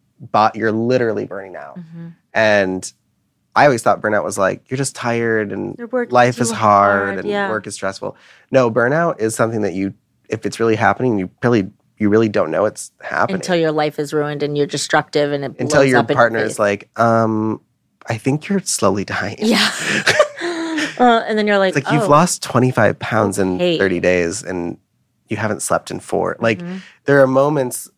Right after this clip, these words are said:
Speaker 1: of burnout that are really intense, and it comes from, "I have to keep going, and I have to,"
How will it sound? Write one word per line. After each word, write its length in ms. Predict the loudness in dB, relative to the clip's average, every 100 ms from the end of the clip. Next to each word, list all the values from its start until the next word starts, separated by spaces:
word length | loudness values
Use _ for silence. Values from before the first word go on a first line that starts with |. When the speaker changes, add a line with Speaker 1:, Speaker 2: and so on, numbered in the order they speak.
| -12
Speaker 1:
of 180 | -8
burnout 360 | -2 0 0 -2
that 80 | -2
are 80 | -4
really 240 | -4 -6
intense, 460 | -8 -6 -4 -4 -4
and 200 | -6 -8 -8
it 140 | -8
comes 260 | -4 -4 -4
from, 500 | -2 0 0 -4 -6 -4
"I 80 |
have 240 | -2 -2 -6
to 60 | -12
keep 240 | -14 -4
going, 440 | 2 2 2 0
and 140 | -2 -4
I 60 |
have 220 | -2 -4 -6
to," 120 | -10